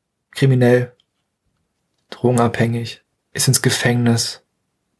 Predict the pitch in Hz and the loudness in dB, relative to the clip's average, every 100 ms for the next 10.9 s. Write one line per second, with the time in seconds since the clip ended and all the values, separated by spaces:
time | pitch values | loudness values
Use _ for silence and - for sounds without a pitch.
0 | _ _ _ _ _ _ _ _ _ - | _ _ _ _ _ _ _ _ _ -20
1 | - - - 117 127 131 131 131 131 - | -20 -14 -6 2 4 4 2 2 0 0
2 | 131 135 147 131 - _ 139 117 - - | 0 2 2 2 -2 _ -16 -16 -20 -10
3 | 139 131 139 123 - - - - 143 - | -4 -2 -2 -2 -4 0 0 0 -2 -4
4 | - _ _ _ _ _ _ _ _ _ | -16 _ _ _ _ _ _ _ _ _
5 | _ _ _ _ _ _ _ _ _ _ | _ _ _ _ _ _ _ _ _ _
6 | _ _ - 120 180 190 - 170 147 - | _ _ -6 0 2 2 2 0 0 0
7 | 131 - 175 175 135 - - 156 143 139 | 0 0 0 0 0 -2 -2 -2 0 -2
8 | 120 123 117 - - - - - - - | 0 0 -2 -4 -8 -8 -14 -16 -10 -10
9 | - - 123 120 139 143 147 - _ _ | -10 -4 -2 2 4 4 2 -6 _ _
10 | - 139 127 - 143 - 143 143 | -6 -2 0 2 2 2 2 2